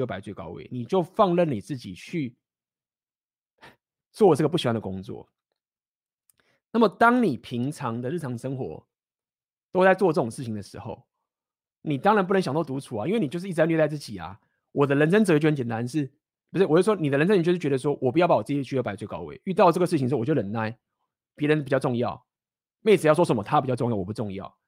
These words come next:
那这种生活形态就会让你造成一种习惯，那这个习惯就会植入你的A I系统。A I系统意思就是说，干，我再讲一次，为什么会讲A I系统？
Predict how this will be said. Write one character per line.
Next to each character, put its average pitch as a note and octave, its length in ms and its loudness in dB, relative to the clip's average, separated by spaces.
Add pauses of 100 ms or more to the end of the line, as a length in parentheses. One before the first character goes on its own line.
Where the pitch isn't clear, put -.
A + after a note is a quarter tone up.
(220)
那 - 220 2 (220)
这 A#3+ 160 6
种 A#2+ 260 -4 (400)
生 A3 240 0
活 F3 120 8
形 C3+ 200 -4
态 D3+ 220 -2
就 D3 160 -8
会 E3 80 0
让 E3+ 180 2
你 A#2 60 -6
造 C#3 180 -2
成 B2+ 80 -6
一 C3 40 -6
种 G2 180 -10
习 - 240 -12
惯， D#3 260 2 (1120)
那 G3+ 80 -4
这 A#3 80 6
个 G#3+ 80 0
习 E3 220 0
惯 F#3+ 180 6
就 F3+ 140 2
会 F#3+ 80 6
植 F3 180 -8
入 E3 100 2
你 C3+ 60 0
的 A#2 140 -4
A C#3+ 100 0
I C3 100 0
系 C3+ 180 -6
统。 - 200 -14 (400)
A F3 120 2
I G3+ 60 6
系 G#3+ 120 2
统 D3+ 100 2
意 E3+ 60 0
思 C#3 80 -8
就 C3 80 -10
是 C3+ 100 -6
说， A2 340 -8 (540)
干， A#2 140 -8
我 A2+ 80 -6
再 B2+ 80 -6
讲 - 160 -12
一 - 20 -20
次， - 240 -18 (1300)
为 G#3+ 120 4
什 F#3 60 0
么 D3 60 4
会 D#3+ 40 4
讲 C#3+ 120 -2
A B2 80 0
I A#2 100 0
系 A2+ 140 -8
统？ - 180 -18